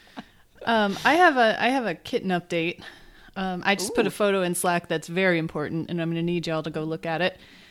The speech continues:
Speaker 1: Um, that is Oscar, the garage kitten. He is
Speaker 2: Aw.
Speaker 1: wearing a harness and a leash,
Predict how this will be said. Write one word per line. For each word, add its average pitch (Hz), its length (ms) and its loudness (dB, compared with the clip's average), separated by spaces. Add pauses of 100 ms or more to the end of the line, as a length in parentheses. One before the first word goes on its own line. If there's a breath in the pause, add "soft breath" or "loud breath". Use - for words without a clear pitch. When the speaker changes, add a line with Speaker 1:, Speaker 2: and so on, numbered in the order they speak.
(120)
Speaker 1:
Um, 175 420 0 (400)
that 190 300 2
is 220 120 2
Oscar, 220 460 0
the 180 80 -4
garage 185 460 2
kitten. 170 500 -4 (180)
He 214 260 0
is 180 120 2
Speaker 2:
Aw. 262 520 2
Speaker 1:
wearing 294 400 6
a 285 60 4
harness 202 600 0
and 208 220 0
a 294 60 2
leash, 202 400 -2